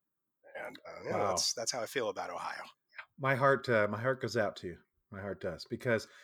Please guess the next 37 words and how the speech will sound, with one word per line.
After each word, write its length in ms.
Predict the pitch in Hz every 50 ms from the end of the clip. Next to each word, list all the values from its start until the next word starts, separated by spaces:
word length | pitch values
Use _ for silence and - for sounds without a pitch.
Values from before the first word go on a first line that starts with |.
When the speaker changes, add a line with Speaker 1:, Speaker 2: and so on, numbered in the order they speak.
| - - - _ -
Speaker 2:
uh, 140 | 127 123 123
let 120 | 139 156 175
me 60 | 185
tell 200 | 151 - 175 156
you 100 | 131 120
this, 220 | 120 139 156 -
though. 220 | - - 117 107 104
You're, 220 | 107 127 175 - -
you, 160 | 156 135 165 -
you 180 | 175 143 156 180
were 200 | 175 147 135 131
in 80 | 120 110
Columbus. 720 | - 123 113 117 131 147 139 127 - - - - - - _ - - 113
That's 240 | 131 143 - -
the 160 | - 135 120 -
upscale 480 | 123 151 156 - - - 117 110 110 113
neighborhood 500 | 113 107 104 101 104 107 110 104 101 101
of 120 | 92 98
Ohio, 500 | 104 95 104 110 104 101 101 98 98 98
because 420 | 98 110 104 - 117 107 95 - - - - - -
I 140 | - 131 156
lived 200 | 180 190 156 131
in 100 | 135 123
Cincinnati, 800 | 120 - 151 143 123 - 135 120 117 127 139 135 123 120 113 110
and 180 | 110 113 117 123
they 100 | 127 143
used 120 | 139 -
to 60 | - -
talk 220 | 143 135 131 127
about 260 | 123 127 123 120 -
them 160 | 131 117 110
Speaker 1:
<sighs> 0 |
Speaker 2:
highfalutin 640 | 110 131 135 135 131 127 - 120 120 139 - 127 120
people 320 | 113 123 117 117 107 104 107
up 140 | 107 -
in 80 | 104 95
Columbus. 540 | - - 104 107 107 98 87 - - -